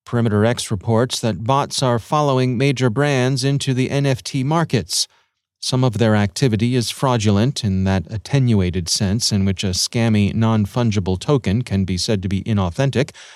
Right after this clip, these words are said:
as opposed to merely competing. But much of it is proceeding along the familiar lines of market manipulation, sometimes driving prices down,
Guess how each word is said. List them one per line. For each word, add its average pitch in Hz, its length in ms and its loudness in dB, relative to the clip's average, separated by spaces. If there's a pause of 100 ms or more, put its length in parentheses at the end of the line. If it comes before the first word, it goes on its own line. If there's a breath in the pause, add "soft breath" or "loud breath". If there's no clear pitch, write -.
(160 loud breath)
as 90 200 -2
opposed 98 400 0
to 98 180 0
merely 95 400 0
competing. 92 680 -2 (760 soft breath)
But 160 320 0
much 180 280 0
of 160 120 0
it 151 100 0
is 151 140 0
proceeding 156 580 0
along 143 300 0
the 139 80 0
familiar 156 540 0
lines 127 460 0
of 117 180 -4
market 123 340 0
manipulation, 123 840 0 (160)
sometimes 107 580 -2
driving 104 460 0
prices 104 420 -2
down, 120 540 0